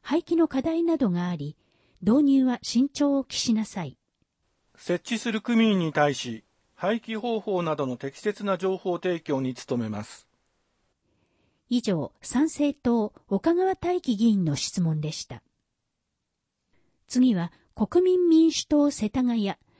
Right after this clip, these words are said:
Speaker 1: 石原誠二議員の質問です。債券の収入未済額の縮減。区民税などの収入未済額が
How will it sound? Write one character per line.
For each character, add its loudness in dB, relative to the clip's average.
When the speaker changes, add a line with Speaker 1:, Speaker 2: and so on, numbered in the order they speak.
Speaker 1:
石 0
原 0
誠 0
二 -2
議 2
員 2
の -2
質 -6
問 0
で -8
す。 -20
債 -2
券 2
の 2
収 2
入 4
未 4
済 0
額 0
の -2
縮 -4
減。 -4
区 4
民 6
税 2
な 2
ど 0
の 0
収 0
入 4
未 4
済 0
額 -2
が -4